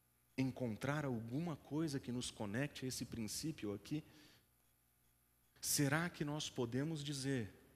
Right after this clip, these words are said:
que as nossas perspectivas pessoais sobre como nós devemos enfrentar a crise, elas estão sendo feitas para o Senhor?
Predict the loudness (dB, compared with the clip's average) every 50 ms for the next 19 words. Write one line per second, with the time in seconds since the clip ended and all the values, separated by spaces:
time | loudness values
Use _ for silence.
0 | _ -20 -20 -20 _ _ -2 -2 -2 0 0 0 0 0 0 0 0 4 4 4
1 | 4 4 2 0 0 0 0 -6 0 0 2 2 2 0 0 0 -2 -2 -2 -2
2 | -2 0 2 2 2 2 0 -2 -4 -6 -6 -8 -10 -14 -20 _ -20 -20 -20 -20
3 | _ _ _ _ _ _ _ -8 -2 0 2 2 2 2 2 2 2 4 4 2
4 | 2 2 2 2 2 2 2 0 0 0 0 -2 -4 -2 -2 -4 -4 -2 -2 -2
5 | -2 -2 -4 -4 -2 2 2 4 4 2 0 -2 -4 -6 -8 -10 -18 -20 _ _
6 | _ _ _ -20 -20 -20 -12 0 2 2 4 4 2 2 2 2 2 2 0 0
7 | 0 2 2 2 2 2 2 2 0 -2 -2 0 0 2 2 2 2 0 -2 -2
8 | -2 -4 -4 0 0 2 2 2 2 0 0 0 0 -2 -2 -2 -2 -2 -2 -2
9 | -2 -2 -4